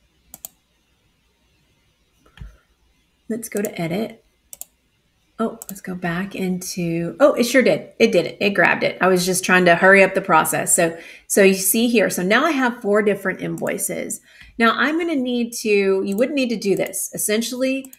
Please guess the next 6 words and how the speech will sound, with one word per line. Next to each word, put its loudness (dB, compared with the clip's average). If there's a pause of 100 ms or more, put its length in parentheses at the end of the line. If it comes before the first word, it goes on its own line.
(260)
that 0
channel -2
setup 0 (100)
would -6
grab 0
these -2